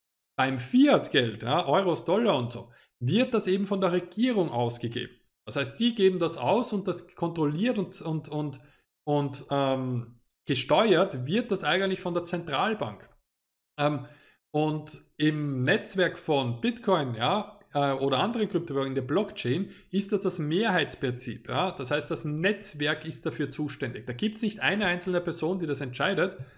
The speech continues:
ähm, was hier zu tun ist oder wie viel Geld ausgegeben wird, so wie es eben beim Fiat-Geld ist, sondern das ist immer einfach das gesamte Netzwerk, ähm, was das macht.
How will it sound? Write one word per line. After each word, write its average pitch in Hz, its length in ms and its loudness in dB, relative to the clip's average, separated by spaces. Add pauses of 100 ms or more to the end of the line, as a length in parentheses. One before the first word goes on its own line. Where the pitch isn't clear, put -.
(140)
ähm, 156 360 -4
was 143 240 4
hier 147 120 0
zu 147 120 -6
tun 175 200 2
ist 165 120 -2
oder 147 160 2
wie 143 80 -2
viel 131 140 -8
Geld 190 200 0
ausgegeben 127 480 -2
wird, 165 160 0
so 143 120 -2
wie 135 80 0
es 123 140 -2
eben 123 300 -2
beim 117 180 -8
Fiat-Geld 143 500 0
ist, 175 160 0 (360)
sondern 190 240 0
das 185 160 0
ist 175 140 -4
immer 165 200 -4
einfach 156 220 -2
das - 180 -10
gesamte 151 460 -4
Netzwerk, 135 640 -4 (720)
ähm, 131 220 -2
was 123 140 0
das 127 140 -4
macht. 117 200 -4